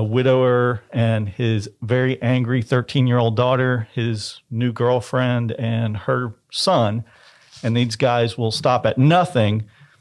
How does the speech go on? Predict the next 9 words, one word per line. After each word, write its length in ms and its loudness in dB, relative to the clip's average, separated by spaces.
to 580 0
get 220 2
what 200 0
they 400 0
broke 200 2
out 120 2
of 80 -4
prison 320 0
for. 380 -6